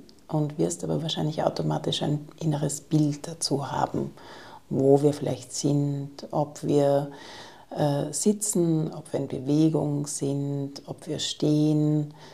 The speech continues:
Und unsere Stimmen alleine verraten dir jetzt, vermitteln dir eine gewisse Atmosphäre.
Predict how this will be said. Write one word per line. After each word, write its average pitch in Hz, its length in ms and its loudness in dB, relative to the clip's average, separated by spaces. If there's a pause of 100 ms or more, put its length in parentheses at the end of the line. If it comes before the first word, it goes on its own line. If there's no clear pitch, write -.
(380)
Und 160 600 2
unsere 160 260 0
Stimmen 180 340 4
alleine 156 560 2 (180)
verraten 151 580 -4
dir 143 140 -4
jetzt, 139 460 -6 (580)
vermitteln 185 500 4
dir 151 160 6
eine 151 200 -2
gewisse 147 420 -2
Atmosphäre. - 800 -6